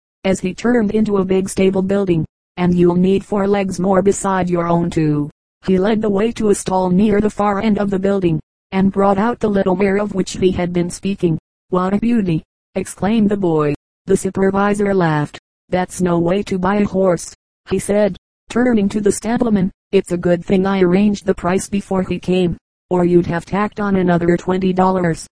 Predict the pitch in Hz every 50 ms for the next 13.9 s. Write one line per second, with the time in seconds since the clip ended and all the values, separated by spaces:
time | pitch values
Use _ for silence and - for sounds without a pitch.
0 | _ _ _ - 180 185 196 185 175 160 156 143 _ _ _ _ _ - 180 175
1 | 175 170 175 196 190 185 185 196 196 180 165 156 151 147 - - _ _ _ _
2 | _ - - - 240 226 214 214 214 208 208 214 214 208 190 175 160 156 - _
3 | _ _ _ - - 190 190 190 180 185 185 190 202 196 175 165 _ _ _ _
4 | _ - 175 185 190 190 175 165 160 - _ _ _ _ - - 180 185 190 196
5 | 185 170 160 - _ _ _ _ _ - - - 233 233 220 233 226 226 - -
6 | 202 202 202 208 190 - - _ _ _ _ - - 180 180 175 185 180 180 185
7 | - 185 190 196 196 196 196 190 185 180 175 170 180 202 214 208 196 180 180 190
8 | 196 196 196 196 190 185 185 - 185 190 185 - - 175 170 156 - - - _
9 | _ _ _ - 180 180 180 180 175 180 180 180 180 - 190 190 180 165 156 -
10 | _ _ _ _ _ - 196 190 196 196 202 202 202 208 202 - - - 202 196
11 | 196 190 - - 196 196 202 208 - 180 175 160 151 - _ _ _ _ - -
12 | 180 180 175 170 - - 170 175 196 190 - 208 208 202 202 202 196 190 185 175
13 | 175 175 165 - - 202 196 190 - 196 190 185 170 160 156 156 175 -